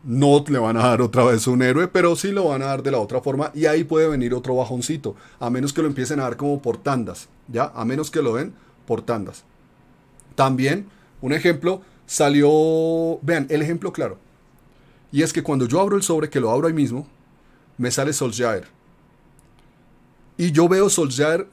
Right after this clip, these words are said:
pu-, los estaba empujando a noventa mil monedas. Yo dije, "Uy, me, me fue súper bien". Empiezo a buscar, estaban menos de treinta mil. ¿Qué hice yo? ¿Vendí y paniqué?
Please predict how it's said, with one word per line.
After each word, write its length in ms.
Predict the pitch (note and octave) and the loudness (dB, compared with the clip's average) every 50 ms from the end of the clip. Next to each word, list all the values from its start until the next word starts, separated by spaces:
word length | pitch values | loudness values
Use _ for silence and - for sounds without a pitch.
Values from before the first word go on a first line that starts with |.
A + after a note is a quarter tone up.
| C3+ - _ - | -18 -16 _ -2
pu-, 160 | D#3 D#3+ - | 0 0 0
los 220 | D3+ C#3+ C#3+ C#3+ | 0 -2 -2 -2
estaba 200 | C#3 - C#3 C#3+ | -4 -4 -4 -4
empujando 600 | C#3+ C#3 E3+ C#3 C#3 C#3 C#3 D3 D#3+ F3+ - - - _ _ | -2 -2 -4 -2 -2 -4 -4 -2 -4 -4 -6 -8 -12 _ _
a 260 | - C#3+ E3+ - - - | -4 -4 -4 -4 -6 -6
noventa 500 | - C#3 C#3+ C3+ C3+ C#3 C3 A#2+ A#2+ A#2+ | -4 -4 -2 0 0 -2 -2 -2 -2 -4
mil 120 | A#2+ B2 A#2+ | -2 -2 -2
monedas. 360 | B2 C#3 D#3 E3 C#3+ A2+ F#2+ | -2 -2 -2 -2 -2 -4 -4
Yo 100 | A2 A2+ | -4 -4
dije, 140 | A#2+ A#2 A2 | -2 -2 -2
"Uy, 260 | G#2+ A2 G3+ E3 G#2 F#2+ F#2 F#2 | -2 -2 -4 -4 -6 -8 -12 -14
me, 120 | G2 G2+ G2+ | -14 -12 -12
me 180 | G2+ G2+ A2 | -10 -10 -8
fue 140 | G#2 A#2+ A#2 | -6 -6 -6
súper 260 | A2+ C#3+ C#3 D3 A#2 | -6 -4 -4 -4 -2
bien". 240 | A2 C#3+ D3+ C3 - - - - _ | -2 -2 -4 -4 -6 -10 -18 -16 _
Empiezo 300 | - A#2+ A2 C#3+ C#3+ F3 | -10 -4 -2 0 0 2
a 60 | F#3+ | 2
buscar, 340 | F#3 E3 - - F3 A3+ A3+ | 0 0 0 0 0 0 -2
estaban 360 | - A#2 - - C3+ C#3 D3 D#3 | -6 -6 -4 -4 -2 -2 -2 -2
menos 180 | D3+ D3+ D3+ | -2 -2 -2
de 80 | D3 D3+ | -2 -2
treinta 300 | C#3+ D3 C#3 C3 B2+ A2+ | -2 -2 -2 -2 -2 -4
mil. 180 | B2 A#2+ G2+ - - _ _ _ | -4 -4 -6 -10 -16 _ _ _
¿Qué 100 | - D#3+ | -2 -2
hice 220 | E3 F#3 C#3 F3+ F3 | -2 0 0 0 2
yo? 220 | E3+ D#3+ C3 - | 2 0 0 -2
¿Vendí 320 | A#2+ B2 C#3 C#3 C#3+ D#3+ G3 | -4 -4 -4 -2 -2 -4 -6
y 60 | F#3+ | -6
paniqué? 460 | G3 G3+ G3 F#3 - - F3+ A3+ - | -4 -4 -4 -6 -6 -6 -6 -6 -8